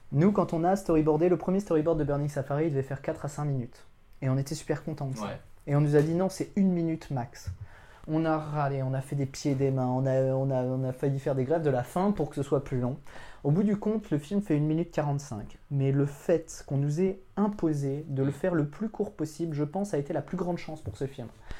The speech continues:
Speaker 1: Ça nous a obligés, à chaque fois, je me souviens, on a fait une réunion, on s'est posé chez Claude William, boulevard Voltaire, là, je me souviens. On était, euh, on avait piqué un, un, un paperboard, euh, au Gobelin, qu'on avait amené chez lui, euh, sous le bras, comme ça, en métro, comme des crevards.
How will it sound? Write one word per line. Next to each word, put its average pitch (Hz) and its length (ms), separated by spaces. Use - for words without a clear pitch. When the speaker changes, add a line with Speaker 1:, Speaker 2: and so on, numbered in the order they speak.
Speaker 1:
Ça 160 180
nous 185 160
a 196 40
obligés, 190 600
à 160 60
chaque 196 200
fois, 202 200
je 190 60
me 165 60
souviens, 190 200
on 190 60
a 147 60
fait 165 120
une 180 40
réunion, 147 340
on 156 40
s'est 143 120
posé 147 220
chez - 140
Claude 156 220
William, 151 460
boulevard 139 240
Voltaire, 135 360
là, 151 220
je 135 60
me 127 60
souviens. 131 340
On 135 100
était, 156 320
euh, 170 160
on 156 80
avait 147 140
piqué 190 400
un, 127 340
un, 131 320
un 131 220
paperboard, 139 640
euh, 113 220
au 113 40
Gobelin, 117 400
qu'on 120 100
avait 120 180
amené 135 200
chez 139 200
lui, 127 280
euh, 110 220
sous - 180
le 113 60
bras, 120 200
comme - 120
ça, 117 180
en 113 40
métro, 120 340
comme 113 160
des 110 80
crevards. 113 460